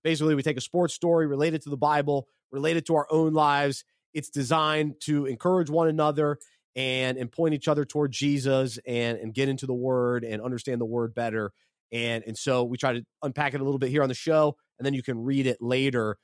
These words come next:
uh, in email form, written form, and you can subscribe for free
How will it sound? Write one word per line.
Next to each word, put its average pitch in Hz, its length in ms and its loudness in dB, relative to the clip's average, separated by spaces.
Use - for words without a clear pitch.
uh, 107 420 0
in 131 260 -2
email 139 360 4
form, 131 540 2
written 135 260 -2
form, 123 480 0
and 131 120 -4
you 127 60 -4
can 131 120 -6
subscribe 139 640 0
for 196 260 0
free 160 500 0